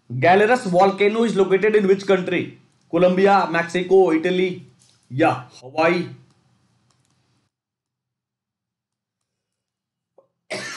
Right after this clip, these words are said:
चलिए,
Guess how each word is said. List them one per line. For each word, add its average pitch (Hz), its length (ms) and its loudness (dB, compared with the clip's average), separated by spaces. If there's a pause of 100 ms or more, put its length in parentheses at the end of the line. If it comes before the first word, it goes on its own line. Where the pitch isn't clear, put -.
(2250)
चलिए, 143 320 -4